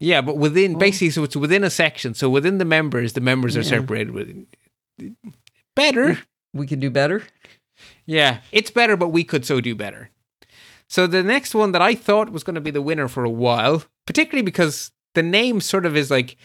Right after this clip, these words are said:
Speaker 1: Bart wanted the clean J S doc theme, and Bart found something called clean J S doc theme, so Bart immediately thought, "Ha ha!" <laughs> And it's very actively maintained. Its last commit is, like, a few days ago. So that, that had it going. It also has a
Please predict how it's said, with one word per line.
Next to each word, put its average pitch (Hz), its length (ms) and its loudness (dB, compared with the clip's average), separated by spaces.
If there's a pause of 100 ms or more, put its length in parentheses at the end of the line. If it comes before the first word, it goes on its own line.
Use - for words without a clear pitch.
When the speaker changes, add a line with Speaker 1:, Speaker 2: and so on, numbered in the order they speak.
(320)
Speaker 1:
Bart 254 260 2
wanted 131 300 0
the 247 80 -4
clean 233 420 -2
J 156 200 2
S 151 120 -2
doc 254 260 0
theme, 110 280 -6
and 113 100 -10
Bart 175 260 2
found 151 260 -2
something 160 280 -2
called 123 300 -2
clean 185 260 -2
J 135 220 0
S 127 100 0
doc - 240 0
theme, 110 260 -2
so 120 140 -2
Bart 202 280 2
immediately 147 500 0
thought, 120 180 -4
"Ha 117 160 -2
ha!" 254 400 -2 (720)
<laughs> - 60 -16 (640)
And 180 160 2
it's 214 160 -2
very 185 300 2
actively 156 360 0
maintained. 117 460 -2
Its - 180 -8
last 131 260 0
commit 131 280 -2
is, 104 80 -8
like, 110 120 -4
a 104 40 -14
few 117 140 -4
days 117 260 0
ago. 110 340 -12 (440)
So 123 120 -6
that, 135 300 0
that 123 180 0
had 185 160 0
it 120 80 0
going. - 280 -6
It 131 60 0
also 196 240 0
has 175 140 -2
a 131 60 -4